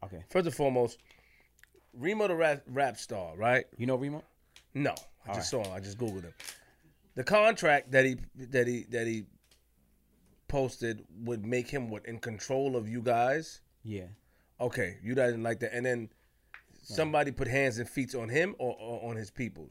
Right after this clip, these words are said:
Speaker 2: Did he get touched as well? I just wanna be clear.
Speaker 1: I, I, I was locked up. Remember, I told you I was locked
Speaker 2: You
Speaker 1: up.
Speaker 2: said that, fact. I
Speaker 1: I'm
Speaker 2: just
Speaker 1: gonna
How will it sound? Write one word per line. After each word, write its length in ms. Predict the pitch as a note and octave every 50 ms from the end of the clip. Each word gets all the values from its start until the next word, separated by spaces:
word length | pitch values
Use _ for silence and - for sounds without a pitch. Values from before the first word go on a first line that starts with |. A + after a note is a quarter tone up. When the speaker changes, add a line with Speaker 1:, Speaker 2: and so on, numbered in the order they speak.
| - _ -
Speaker 2:
Did 140 | G#2+ F#2+
he 200 | G2 - C#3+ D3+ D3+
get 280 | D3 D3 D3 C#3+ - -
touched 260 | C#3 C3+ D#3+ - -
as 120 | C3+ B2+
well? 160 | C3 C#3 D3 D3
I 40 |
just 120 | D3 D#3 B2+
wanna 160 | A#2+ A#2 G#2+
be 100 | G#2 G2+
clear. 400 | F2+ - - G2 G2+ F2+ D2 - - _ _ - - - _ - - - -
Speaker 1:
I, 80 | A2+ A2+ - _ _ _ _ - -
I, 300 | G#2 A#2+ A#2 C3+ C#3 C3 -
I 80 | C#3+
was 160 | D#3+ E3 D3 C3+
locked 260 | C#3+ C3 C3 - -
up. 120 | C3+ - -
Remember, 260 | A#2 B2+ D#3+ D#3+ C#3
I 120 | G#2+ A2+ B2+
told 180 | - D#3 C#3
you 60 | C#3
I 20 | C3+
was 140 | C3 B2+ C3+
locked 180 | C#3 C3+ A2
Speaker 2:
You 60 | A2+
Speaker 1:
up. 60 | - -
Speaker 2:
said 120 | C3+ A#2+
that, 140 | G#2+ F#2+ - -
fact. 220 | - B2+ A2 G2+
I 20 |
Speaker 1:
I'm 40 | F#2+
Speaker 2:
just 20 | A#2+
Speaker 1:
gonna 40 | C#3